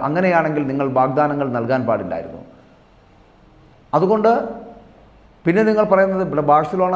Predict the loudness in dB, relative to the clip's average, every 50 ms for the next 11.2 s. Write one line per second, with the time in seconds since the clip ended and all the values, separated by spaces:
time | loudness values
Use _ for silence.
0 | -2 -4 -6 -4 -4 -4 -2 -2 -4 -4 0 0 0 0 0 -2 -4 -4 -2 -2
1 | -2 -2 -2 -2 -2 -2 0 2 2 2 2 0 -6 -12 -18 -20 -20 -20 -20 -20
2 | -16 -8 -4 -2 0 0 0 2 4 4 4 4 4 2 0 -2 -4 -6 -4 -4
3 | -4 -4 -2 -4 -4 -4 -4 -6 -6 -8 -6 -4 -2 0 0 0 0 0 2 4
4 | 4 4 2 0 0 0 2 2 2 2 0 0 -2 -2 -2 -2 -4 -4 -4 -6
5 | -6 -6 -6 -2 0 2 2 2 0 -2 -6 -10 -14 -16 -20 -20 -8 -4 -2 0
6 | 0 2 2 0 2 2 2 2 4 2 2 2 2 2 2 4 2 2 2 0
7 | 0 0 0 2 0 -2 -2 -4 -4 -4 -2 0 0 0 0 0 0 0 0 0
8 | 0 0 0 -2 -4 -4 -2 0 2 4 4 2 2 0 0 2 2 2 2 0
9 | -4 -10 -14 -16 -18 -20 -18 -8 -2 0 2 2 2 2 2 2 2 2 0 2
10 | 2 2 2 2 2 0 2 2 4 4 4 2 2 2 2 2 0 -2 -4 -4
11 | -4 -2 -2 -2